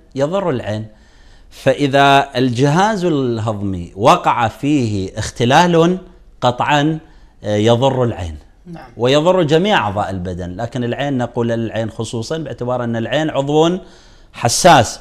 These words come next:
Speaker 1: ولذا المضرة تكون عليه أكثر. النتيجة لسلامة العين عمومًا لا بد من الحفاظ على الجهاز ال-،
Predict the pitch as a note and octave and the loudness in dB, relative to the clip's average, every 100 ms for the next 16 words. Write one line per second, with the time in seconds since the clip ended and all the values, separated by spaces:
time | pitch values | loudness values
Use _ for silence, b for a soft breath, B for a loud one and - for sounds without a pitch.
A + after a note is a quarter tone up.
0 | - G2+ G#2+ - A2 A2 C#3+ C3 B2 A#2+ | -12 -6 0 2 2 2 2 2 0 -2
1 | B2 A#2 C3+ D3 D#3 E3 E3+ B B B | -2 0 2 4 6 4 4 B B B
2 | B B B - F3 - A2 E2 - _ | B B B 2 2 2 -2 -2 -6 _
3 | _ _ _ _ _ _ - b b b | _ _ _ _ _ _ -20 b b b
4 | D3+ E3+ F#3 G#3+ A#3 F3+ E3 - D#3+ D#3+ | 0 4 4 4 2 4 2 2 2 2
5 | D#3+ D#3 E3 D#3+ G3+ G#3+ D#3+ E3 F3 G#3 | 2 0 0 0 0 0 0 0 2 2
6 | F#3+ E3+ F3+ G3 G#3 G3 F3+ E3 E3+ E3+ | 4 4 2 0 0 0 0 0 -2 2
7 | F#3+ F3 D3 C#3 B2 C#3 D#3+ D3 E3 F3 | 4 4 2 2 0 2 2 4 4 4